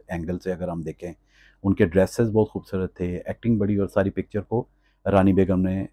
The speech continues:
संभाला था। आलिया ने बहुत अच्छा किया, जाहिद, अ, अच्छा किया, छोटे, लेकिन जो कमाल किया इस पिक्चर में, जो साथ साथ स्टोरी चलती है, जो हिलेरियस पॉइंट्स हैं,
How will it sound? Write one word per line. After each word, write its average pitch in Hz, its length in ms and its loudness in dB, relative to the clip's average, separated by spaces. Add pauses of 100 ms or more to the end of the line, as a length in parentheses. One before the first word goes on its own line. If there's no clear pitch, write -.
संभाला 90 640 2
था। 82 120 -10
आलिया 90 380 -2
ने 107 100 2
बहुत 113 180 2
अच्छा 123 200 0
किया, 101 400 -4
जाहिद, 95 340 -2
अ, 98 80 -2 (460)
अच्छा 98 240 -4
किया, 92 340 -6 (420)
छोटे, 104 300 2 (280)
लेकिन 147 220 4
जो 165 80 4
कमाल 117 460 8
किया 113 220 8
इस 95 120 2
पिक्चर - 360 -8
में, 92 160 -2
जो 147 160 2
साथ 123 240 6
साथ 170 200 6
स्टोरी 113 300 4
चलती 90 360 0
है, 90 220 -4 (440)
जो 117 520 8
हिलेरियस 135 680 8
पॉइंट्स 98 600 6
हैं, 90 220 -2